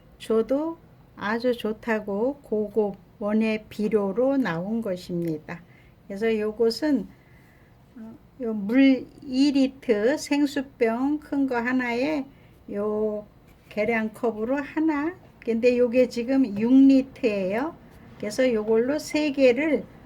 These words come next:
부어가지고 난들에게 이렇게 다 주려고 합니다. 이제 꽃대도 올리고 꽃도 피고 이렇게 하면은 이렇게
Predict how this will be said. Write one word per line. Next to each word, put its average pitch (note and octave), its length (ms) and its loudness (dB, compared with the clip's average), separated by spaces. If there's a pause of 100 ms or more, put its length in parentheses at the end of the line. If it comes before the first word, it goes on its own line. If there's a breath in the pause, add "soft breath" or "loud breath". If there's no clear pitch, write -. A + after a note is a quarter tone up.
(320)
부어가지고 A#3 920 -2 (840)
난들에게 A3 1200 -4
이렇게 G3 400 -8
다 G3+ 260 -10
주려고 G#3+ 500 -2
합니다. B3 600 0 (200)
이제 G3 280 -8 (1120 loud breath)
꽃대도 A#3 540 -2
올리고 G3 840 -8
꽃도 B3+ 360 -4
피고 B3 600 -4
이렇게 G#3 280 -6
하면은 A#3 640 -4 (460)
이렇게 G3 420 -8